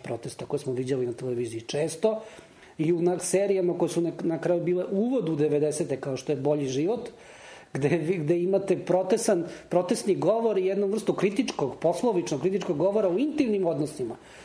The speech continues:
koje se iz tih nekih kolektivnih dogovora i samoupravnih odnosa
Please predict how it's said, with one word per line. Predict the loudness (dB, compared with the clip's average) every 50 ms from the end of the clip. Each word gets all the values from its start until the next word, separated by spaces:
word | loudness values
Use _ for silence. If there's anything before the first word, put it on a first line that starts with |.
| -12 -4
koje | 0 0 2
se | 2 2
iz | 0 0
tih | 0 0
nekih | 0 0 -2 0
kolektivnih | 2 2 4 4 2 2 0 0 0 0 0 0 0 2
dogovora | 2 2 2 2 2 2 2 2 2 0 0 -2 -4 -10 -10 -8 -6
i | -2
samoupravnih | 2 2 2 2 2 0 0 0 0 0 0 -2 -4 -4 -2
odnosa | -2 0 0 0 0 0 0 0